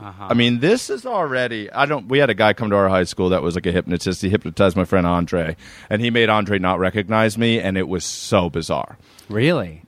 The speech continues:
Speaker 2: He had, Andre, my best friend in high school, did not know who I was, and he wasn't a good actor or anything like that. He was completely under.
Speaker 1: That's amazing.
Speaker 2: Kinda scary stuff.
Speaker 1: It is.
Speaker 2: Um,
Speaker 1: It's very scary.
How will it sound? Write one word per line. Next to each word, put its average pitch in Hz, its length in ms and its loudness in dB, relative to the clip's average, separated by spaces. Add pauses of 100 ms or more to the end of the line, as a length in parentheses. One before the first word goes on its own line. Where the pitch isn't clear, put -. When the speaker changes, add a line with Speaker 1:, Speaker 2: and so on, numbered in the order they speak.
Speaker 2:
He 123 140 0
had, 113 320 -2
Andre, 131 400 4
my 117 180 4
best 135 400 0
friend 135 260 2
in 110 100 -4
high 107 140 0
school, 92 360 -4 (160)
did 127 240 2
not 113 240 2
know 98 180 2
who 92 160 4
I 82 120 2
was, 73 420 -4
and 113 300 2
he 131 80 2
wasn't 147 340 2
a 139 40 2
good 127 140 2
actor 107 460 4
or - 20 4
anything 98 300 -2
like 90 160 0
that. 85 260 -2
He 104 280 2
was 90 520 2 (160)
completely 85 520 0
under. 69 380 -4 (380)
Speaker 1:
That's - 240 -14
amazing. 82 640 -4 (160)
Speaker 2:
Kinda 92 240 0
scary 101 300 2
stuff. - 300 -2 (140)
Speaker 1:
It - 40 2
is. 113 40 4 (460)
Speaker 2:
Um, 101 80 -2
Speaker 1:
It's 95 100 -10
very 95 220 -2
scary. 85 400 -12